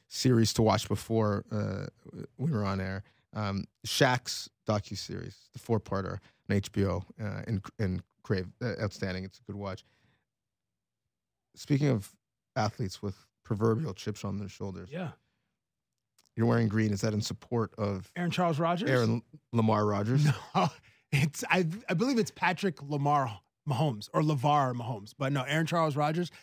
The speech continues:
Speaker 2: Th-, th-, this is not the reason why I'm wearing green. Uh, but I do feel for the dude. I, t-, I texted him yesterday. I just said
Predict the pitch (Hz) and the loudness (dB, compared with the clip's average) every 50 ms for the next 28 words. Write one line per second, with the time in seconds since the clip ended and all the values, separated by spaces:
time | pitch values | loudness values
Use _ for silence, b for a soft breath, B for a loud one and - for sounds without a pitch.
0 | B B - 202 202 202 208 214 185 165 160 147 180 190 165 156 147 151 147 127 | B B 2 2 4 4 4 2 2 2 0 2 2 2 2 2 2 0 0 0
1 | 135 131 123 117 120 123 120 113 110 110 120 107 98 95 _ _ _ _ _ _ | -2 -2 -4 -4 -6 -8 -8 -10 -10 -12 -14 -14 -14 -18 _ _ _ _ _ _
2 | _ _ _ - 147 139 120 - 165 170 175 175 135 202 185 - - 180 185 160 | _ _ _ -2 0 0 4 4 4 6 6 4 4 4 2 2 2 2 2 2
3 | - 143 123 107 101 - - 104 101 101 120 - - 156 135 143 139 135 - 160 | 0 -2 -10 -10 -10 -16 -18 -20 -18 -18 -16 -12 -10 -8 -6 -6 -6 -4 -2 -2
4 | 151 - 147 143 147 156 147 - 127 107 101 98 95 - - 123 117 104 | -2 0 0 0 2 0 0 -2 -6 -10 -14 -18 -18 -16 -14 -14 -14 -16